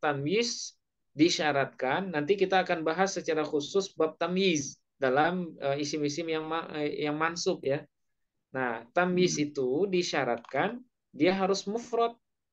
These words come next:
Speaker 1: Tidak ada tamyiz musanna atau jamak, nggak ada. Dia harus dalam bentuk mufrad dan juga mansub. Nah, itu sudah menjadi ketentuan. Ya.
Speaker 2: Hmm.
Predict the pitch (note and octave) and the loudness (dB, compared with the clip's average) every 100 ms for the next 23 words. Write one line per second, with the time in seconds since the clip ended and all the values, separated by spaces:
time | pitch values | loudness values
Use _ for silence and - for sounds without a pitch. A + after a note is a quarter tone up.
0 | _ _ F3 F3 D#3+ F3 G#3+ A#3 G3+ F3+ | _ _ 2 4 4 4 4 4 4 4
1 | F#3 G3 - F3 F#3 F#3+ G3 F#3+ D3+ - | 4 4 2 -4 -2 -2 0 -2 -2 -2
2 | B2+ E3+ G#3 G3 D3 D3+ D3+ D3 - _ | -2 0 0 0 4 4 4 -2 -6 _
3 | _ - C3+ C3+ B2 - _ _ _ _ | _ 0 2 2 -2 -6 _ _ _ _
4 | _ _ _ D#3 F#3+ F3 F#3+ F#3 D3+ D3+ | _ _ _ 2 4 4 0 0 0 0
5 | D3 C#3 D3 C3 A#2 E3 G#3 - - E3+ | -2 -2 -2 -4 -8 -2 -2 -2 2 2
6 | F3 C#3+ C#3+ D3 E3 F#3 F#3 C#3+ C3+ C3+ | 2 0 0 2 2 2 -2 -8 -4 -4
7 | A#2 A2 - A#2+ - _ _ _ _ _ | -6 -10 -10 -10 -12 _ _ _ _ _
8 | _ _ _ _ _ _ _ _ _ _ | _ _ _ _ _ _ _ _ _ _
9 | _ _ C3 B2 A#2+ D#3+ F3 D#3+ D#3 D3 | _ _ -4 -4 -2 -4 -2 -2 0 0
10 | D3+ D3+ D3 D3 D#3+ C3+ A#2 _ _ _ | 2 0 0 -2 -4 -4 -10 _ _ _
11 | _ _ _ _ _ _ _ _ _ - | _ _ _ _ _ _ _ _ _ -8
12 | A#2 C3+ C3+ B2+ | 0 4 4 2